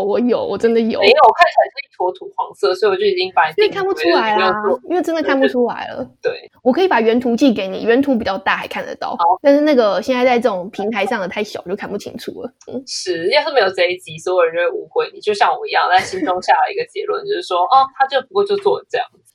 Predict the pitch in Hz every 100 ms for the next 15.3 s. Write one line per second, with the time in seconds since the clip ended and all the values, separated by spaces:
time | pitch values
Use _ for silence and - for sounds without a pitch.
0 | - - - - - - - - - 302
1 | 311 277 214 185 240 285 214 233 226 196
2 | 196 214 - - 214 - 233 - _ -
3 | _ _ _ _ _ _ _ - 190 196
4 | 214 208 208 214 208 233 226 190 214 185
5 | 220 240 220 - - - 220 214 214 165
6 | - 220 214 202 - - 285 320 302 208
7 | 240 220 214 190 190 175 - _ _ -
8 | 247 311 320 277 285 262 - 117 214 214
9 | 196 - - _ _ _ - 311 330 320
10 | 320 254 226 262 269 277 247 247 208 214
11 | 180 220 202 196 247 277 285 233 220 208
12 | 220 - 190 - 220 208 196 196 - 180
13 | - - 226 233 202 214 202 233 226 220
14 | 196 208 220 190 - - - - - 76
15 | 73 69